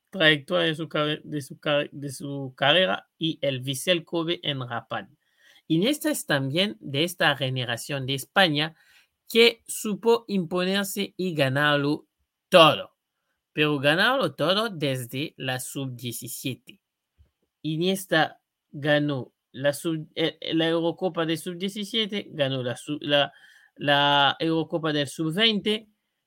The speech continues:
Iniesta ganó también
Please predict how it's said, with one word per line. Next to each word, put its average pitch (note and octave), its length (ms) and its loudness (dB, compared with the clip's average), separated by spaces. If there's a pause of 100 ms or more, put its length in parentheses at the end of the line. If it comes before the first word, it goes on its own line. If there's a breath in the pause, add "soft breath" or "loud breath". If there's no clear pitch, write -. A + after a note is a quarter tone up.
(380)
Iniesta F#3 600 2
ganó D#3+ 500 2 (640)
también F3+ 680 4